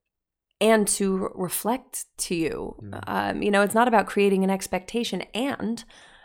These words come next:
Speaker 1: um, there are certain things that are super common. You know, i-, it's like, we talk about this a lot. You can go into an experience, uh, especially something like ayahuasca, and a lot of people will share stories about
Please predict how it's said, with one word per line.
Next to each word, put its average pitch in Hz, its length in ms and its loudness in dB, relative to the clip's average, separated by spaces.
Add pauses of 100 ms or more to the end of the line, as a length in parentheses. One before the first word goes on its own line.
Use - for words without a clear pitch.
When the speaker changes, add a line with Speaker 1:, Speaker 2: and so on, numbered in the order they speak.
(120)
Speaker 1:
um, 185 640 0
there 202 340 4
are 220 260 8
certain 214 360 0
things 202 260 -2
that 196 100 -2
are 190 320 0 (220)
super 233 320 0
common. 226 460 0 (400)
You 202 100 2
know, 196 380 6
i-, 208 40 2
it's 190 320 2
like, 208 240 0
we 220 320 0
talk 220 220 0
about 190 240 0
this 196 160 0
a 185 80 0
lot. 190 380 0 (200)
You 226 120 0
can 277 160 4
go 247 160 8
into 226 240 2
an 196 100 0
experience, 185 880 0
uh, 185 160 0
especially 214 360 0
something 196 300 -2
like 185 160 0
ayahuasca, 175 680 2
and 185 140 -2
a 180 40 0
lot 180 160 2
of 180 80 -2
people 190 300 -4
will 175 100 0
share 175 280 -4
stories 170 580 0
about - 320 -6